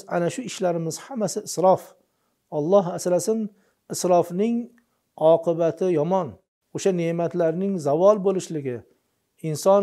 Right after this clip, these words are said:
o'zi isrof qilgan narsaga kelajakda muhtoj bo'lishligiga sabab bo'lib qoladi. Alloh taolo jamiyatimizdan bunday illatlarni o'zi ko'tarsin.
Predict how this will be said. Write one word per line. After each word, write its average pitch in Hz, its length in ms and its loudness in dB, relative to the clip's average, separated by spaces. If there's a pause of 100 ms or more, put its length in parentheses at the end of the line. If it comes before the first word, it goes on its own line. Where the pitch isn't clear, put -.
(120)
o'zi 175 260 -4
isrof 190 400 0
qilgan 180 380 0
narsaga 170 560 -2
kelajakda 165 720 -2 (600)
muhtoj 165 440 0
bo'lishligiga 143 640 -6 (420)
sabab 139 360 -2
bo'lib 127 240 -8
qoladi. 110 360 -14 (680)
Alloh 151 260 2
taolo 170 360 4 (1000)
jamiyatimizdan 156 880 -2
bunday 196 340 0
illatlarni 160 680 -2
o'zi 151 220 -8
ko'tarsin. 170 520 0